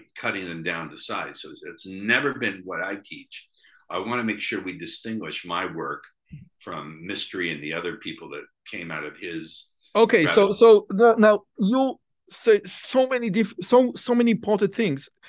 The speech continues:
Speaker 2: Now, eh, I think the, the lion's share of my audience don't know shit about any of those things.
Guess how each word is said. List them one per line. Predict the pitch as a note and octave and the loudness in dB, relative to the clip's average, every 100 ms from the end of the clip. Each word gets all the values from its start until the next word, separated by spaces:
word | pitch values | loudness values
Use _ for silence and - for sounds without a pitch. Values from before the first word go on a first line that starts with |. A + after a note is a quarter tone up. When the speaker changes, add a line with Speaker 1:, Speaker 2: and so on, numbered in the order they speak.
| - | -10
Speaker 2:
Now, | - G3+ - _ _ _ | 2 2 2 _ _ _
eh, | F#3 F#3 F#3+ - | 2 4 4 4
I | F#3+ | 4
think | G3 C#4+ | 4 2
the, | G#3+ F#3+ - | 0 -2 -4
the | D3 F#3 | 0 4
lion's | G3 A#3 G#3 | 4 2 -2
share | G3 | -2
of | G3 - | -2 -2
my | F3 | -2
audience | E3+ F3 E3+ E3 - _ _ _ _ _ _ _ - E3 D#3 | -2 -2 -6 -10 -16 _ _ _ _ _ _ _ -14 -6 4
don't | G#3 G#3 G3+ | 4 4 2
know | F#3+ F#3+ F#3 - _ _ | 4 6 4 2 _ _
shit | - - - A3 C#3 - | -12 -6 0 2 2 -2
about | C#3+ F3 F3+ - | 2 2 2 -2
any | - A#3 A3+ | 0 2 2
of | F3 | 0
those | C#3+ C#3 | 0 -4
things. | - B2+ A#2+ | -4 -10 -10